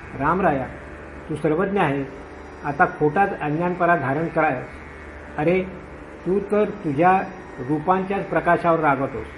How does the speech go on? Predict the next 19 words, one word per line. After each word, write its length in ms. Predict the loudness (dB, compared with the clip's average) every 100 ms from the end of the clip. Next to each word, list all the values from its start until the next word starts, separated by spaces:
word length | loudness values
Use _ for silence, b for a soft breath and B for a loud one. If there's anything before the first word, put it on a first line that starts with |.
| -16 -16 -16 -16 -14 -6
वाल्मिकीचे 640 | 0 2 2 2 2 2
बोलणे 360 | 2 4 4 4
ऐकून 300 | 2 2 2
रामाचे 400 | 2 4 2 0
हृदय 280 | 0 2 0
भरून 260 | 2 0
आले. 220 | 0 -2 -8 -14 -16 -16 -16 -16 -16 -16 -16 -6
लक्ष्मी 440 | 0 0 0 0
घरी 260 | 2 2 4
आली, 180 | 4 2 -6 -14 -16 -18 -16 -2
प्रजेचे 500 | 0 2 0 0 2
दैन्य 360 | 2 0 -2
दूर 300 | -4 0 0
झाले. 240 | 0 -6 -12 -12 -14 -14 -16 -16 -12 4
त्याच 280 | 6 6 4
वेळी 160 | 6
आकाशवाणी 560 | 6 8 4 4 2 2
झाली, 220 | 2 0 -6 -12 -16 -16 -14 -2
"रामचंद्रा, 640 | 2 2 2 0 2 2